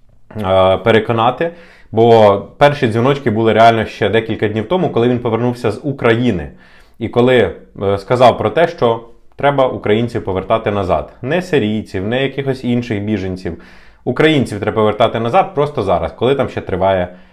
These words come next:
війна. Отже, е, далі пряма мова Камишина.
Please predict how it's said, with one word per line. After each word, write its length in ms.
війна. 460
Отже, 340
е, 300
далі 320
пряма 380
мова 240
Камишина. 560